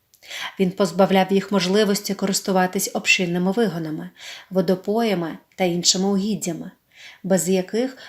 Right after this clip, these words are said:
вони не могли довго протриматися на відведеній ділянці землі. Тому біднота чинила опір руйнуванню общини.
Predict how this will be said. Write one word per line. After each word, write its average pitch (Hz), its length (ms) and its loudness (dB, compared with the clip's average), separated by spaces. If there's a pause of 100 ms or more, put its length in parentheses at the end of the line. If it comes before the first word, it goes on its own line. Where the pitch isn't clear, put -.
(120)
вони 220 360 2
не 226 120 2
могли 196 340 2
довго 190 380 0
протриматися 180 800 -2
на 180 80 0
відведеній 175 540 0
ділянці 165 460 -2
землі. 175 420 -2 (840)
Тому 185 240 2
біднота 196 640 2
чинила 190 420 4
опір 214 460 0
руйнуванню 175 680 0
общини. 180 520 -4